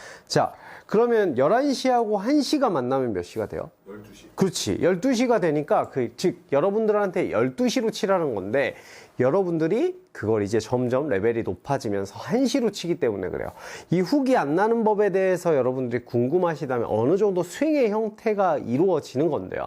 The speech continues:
Speaker 1: 우리가 볼을 칠 때 일단 그냥 친단 말이에요. 자, 똑바로 쳐야지라고 생각하고 이렇게 밀었어요.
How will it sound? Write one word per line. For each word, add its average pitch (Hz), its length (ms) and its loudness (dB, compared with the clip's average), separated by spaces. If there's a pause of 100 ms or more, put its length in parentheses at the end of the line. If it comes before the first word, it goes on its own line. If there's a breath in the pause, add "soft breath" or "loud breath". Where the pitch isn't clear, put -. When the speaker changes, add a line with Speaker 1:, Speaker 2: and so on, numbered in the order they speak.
(280 loud breath)
Speaker 1:
우리가 185 400 2
볼을 285 240 4
칠 240 220 0
때 196 280 2 (160)
일단 151 460 2
그냥 135 260 0
친단 214 360 0
말이에요. 90 440 -2 (140)
자, 98 380 0 (140)
똑바로 214 340 2
쳐야지라고 180 720 2
생각하고 165 680 0 (760)
이렇게 156 200 0
밀었어요. 120 680 -2